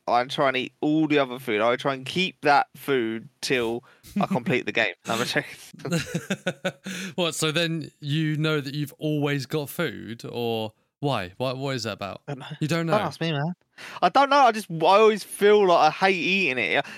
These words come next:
Speaker 1: That I only eat that as last resort.
Speaker 2: Yeah, yeah. So you feel like if you eat that, then you've suddenly got no food.
Speaker 1: Yeah, yeah. Basically, that's the,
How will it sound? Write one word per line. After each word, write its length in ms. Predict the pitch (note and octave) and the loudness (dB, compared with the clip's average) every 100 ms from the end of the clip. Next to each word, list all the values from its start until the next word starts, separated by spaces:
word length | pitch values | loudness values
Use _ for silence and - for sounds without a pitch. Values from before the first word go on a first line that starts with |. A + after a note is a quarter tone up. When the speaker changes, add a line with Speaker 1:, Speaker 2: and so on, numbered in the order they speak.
| D#3 | 0
Speaker 1:
That 100 | C#3+ | 4
I 240 | D#3 F3+ G3+ | 6 8 6
only 140 | A3 | 4
eat 140 | G#3+ F3 | 0 2
that 200 | F3 C3+ | 4 2
as 100 | C3+ | 2
last 400 | D3 D3 C#3+ - | 4 4 2 -2
resort. 520 | C#3 C3 C3+ D#2+ - - - | -4 0 0 -2 -6 -10 -4
Speaker 2:
Yeah, 240 | E3 C3+ | -2 -2
yeah. 200 | A#2+ A#2 | -4 -6
So 160 | - C#3+ | -6 -6
you 220 | C#3 C#3 | -4 -4
feel 200 | F3 E3 | -4 -2
like 300 | D3+ C#3+ - - - | -2 -4 -8 -20 -18
if 120 | - | -8
you 120 | C3 | -2
eat 240 | E3 F#3 - | -2 -4 -4
that, 280 | A2 B2 A#2+ | -4 -4 -4
then 160 | B2 | -6
you've 140 | B2+ - | -8 -6
suddenly 300 | C3+ A2+ A2+ | -6 -6 -8
got 300 | B2 B2 A2 | -6 -8 -8
no 200 | G#2+ G2+ | -12 -10
food. 400 | A2 F#2 F2+ - | -10 -12 -10 0
Speaker 1:
Yeah, 300 | F3 D#3 - _ _ | 2 4 0 _ _
yeah. 200 | C3+ C3 | -2 -2
Basically, 720 | B2 D3+ D3 G#2 G2+ D#2 - - | 0 0 -2 -6 -6 -6 -4 0
that's 320 | C3+ - - | 0 0 -6
the, 400 | B2+ A2 F#2+ | -2 0 -2